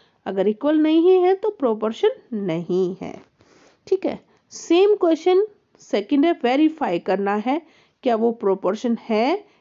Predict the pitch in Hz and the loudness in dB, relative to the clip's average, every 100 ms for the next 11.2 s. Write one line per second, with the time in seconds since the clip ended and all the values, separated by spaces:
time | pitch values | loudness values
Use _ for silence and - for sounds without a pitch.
0 | _ 233 214 196 196 208 185 180 262 302 | _ -2 0 0 0 -2 -2 -2 -2 0
1 | 240 233 240 240 233 - 226 277 277 269 | 0 0 0 -2 -4 -2 0 -2 0 -2
2 | - 220 226 208 196 190 175 175 - - | 0 0 0 2 0 -2 -4 -6 -8 -12
3 | _ _ _ - 240 - 294 262 262 254 | _ _ _ -8 -8 -2 -2 0 -2 -2
4 | 254 247 247 302 285 247 247 208 208 226 | -2 -2 0 0 0 -2 0 -2 0 -4
5 | 226 240 233 262 330 - 220 196 175 190 | -2 -4 -2 -2 -4 -2 -2 -2 -2 -2
6 | 240 240 - _ _ _ - 214 208 190 | -2 -2 -4 _ _ _ -8 0 0 2
7 | 190 - - 170 170 _ _ _ - 220 | -2 -4 -6 -6 -6 _ _ _ -6 -4
8 | 277 370 320 285 277 240 233 247 285 262 | -2 0 2 0 0 -6 -6 -4 -2 0
9 | 240 - 262 269 294 269 262 - 254 247 | -2 -2 0 2 2 0 -4 -2 0 0
10 | 254 233 254 311 349 _ _ _ - 202 | -2 -4 0 0 0 _ _ _ -4 -2
11 | 190 | 2